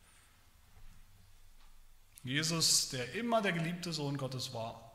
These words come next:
Jesus, dem Gott selber, der Vater, aus dem Himmel mit lauter Stimme immer wieder bezeugt hat: „Du bist mein geliebter Sohn.“ Nur Liebe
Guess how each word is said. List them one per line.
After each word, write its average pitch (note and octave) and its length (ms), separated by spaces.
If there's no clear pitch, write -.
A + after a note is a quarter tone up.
Jesus, C3+ 540
dem C#3 460
Gott F3+ 240
selber, F3+ 320
der D#3 80
Vater, D3+ 420
aus A3+ 200
dem G#3 120
Himmel G#3+ 220
mit C3+ 160
lauter A#3 340
Stimme G3+ 320
immer B3 300
wieder G3 180
bezeugt A3 460
hat: D3+ 200
„Du C4+ 280
bist A3+ 240
mein G3 180
geliebter F3+ 380
Sohn.“ G#3 340
Nur C#4+ 200
Liebe C4 360